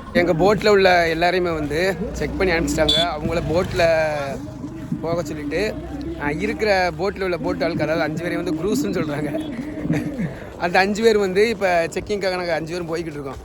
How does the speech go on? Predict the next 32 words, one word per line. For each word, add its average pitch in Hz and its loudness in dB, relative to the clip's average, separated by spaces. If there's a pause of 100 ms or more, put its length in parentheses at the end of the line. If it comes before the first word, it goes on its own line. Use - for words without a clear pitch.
(120)
எங்களுக்கு 160 -4
அந்த 165 -2
செக்கிங் 185 -2
முடிச்சிட்டா 202 4
இப்ப 170 4
எங்க 165 0
போட் 165 -4
வந்து 170 -4
கிளம்பிரும். 147 -4 (840)
அஹ், 139 2
அதோட 156 2
இந்த 165 4
நம்ம 151 -2
இந்தியாவோட 165 4
ப்ராசஸ், 135 0
அதாவது 156 2
நம்ம 160 -2
ராமேஸ்வரத்துல 156 0
உள்ள 151 0
ப்ராசஸ் 151 -2
முடிஞ்சு, 143 -2 (380)
அடுத்தடுத்து 202 2
என்னென்ன 180 0
ப்ராசஸ் 151 0
நடக்க 147 -6
போகுது 147 -2
அப்படின்னு 139 -4
சொல்லிட்டு 135 -6
தெரியல, 139 0
பார்ப்போம், 135 -2
வெயிட்டிங் 139 -2
பண்ணுங்க. 240 -2